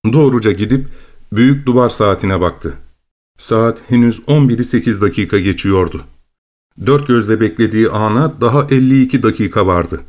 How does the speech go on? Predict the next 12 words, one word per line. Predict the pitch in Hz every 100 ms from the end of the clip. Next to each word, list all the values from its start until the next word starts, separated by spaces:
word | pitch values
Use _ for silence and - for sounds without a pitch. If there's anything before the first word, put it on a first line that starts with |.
| - _ _ _ _ _
Bu | 98 127
korkunç | 131 127 131 117 110
bir | 104
şeydi. | - 98 90 73 - _ _ _ _
Sofrada | - 120 117 143 147
içki | 131 - 139
beklemek | 131 139 139 160
kadar | 139 123 117
kötü | 143 139 156
bir | 131
şey | 131 143
olamazdı. | 135 127 113 98 85 78